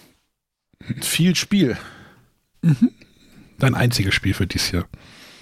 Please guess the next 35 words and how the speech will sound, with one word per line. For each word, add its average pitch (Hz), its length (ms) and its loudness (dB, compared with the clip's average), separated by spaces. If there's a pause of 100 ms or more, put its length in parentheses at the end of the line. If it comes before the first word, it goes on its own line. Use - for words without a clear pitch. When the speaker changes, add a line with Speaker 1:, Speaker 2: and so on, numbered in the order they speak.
(200)
Speaker 1:
Ja. 143 480 0 (1200)
Ja. 135 280 0 (1400)
Speaker 2:
Spielen - 280 4
Speaker 1:
Da 151 60 4
Speaker 2:
wir 175 60 6
Speaker 1:
könnten - 140 -2
Speaker 2:
das, - 20 2
Speaker 1:
wir 160 60 6 (300)
da - 60 -2
Speaker 2:
spielen 170 300 2
wir 147 60 4
das 160 160 4
in 127 60 4
Speaker 1:
direkt 160 140 6
noch 139 60 4
mal 139 100 2
Speaker 2:
Dänemark? 120 380 0 (420)
Speaker 1:
Genau, 107 400 4 (320)
bring 151 360 2
ich 131 80 0
mit, 175 260 2
muss 139 140 4
ich 151 60 0
jetzt 120 120 -2
die - 60 2
Kinder 110 240 2
hier 92 180 0
lassen. 87 300 0 (420)
Speaker 2:
<laughs> - 380 0
Oder 180 200 2
den 147 200 0
Hund. 190 320 2 (640)
Speaker 1:
Oder 175 140 2
den 120 140 2
Hund. 113 300 0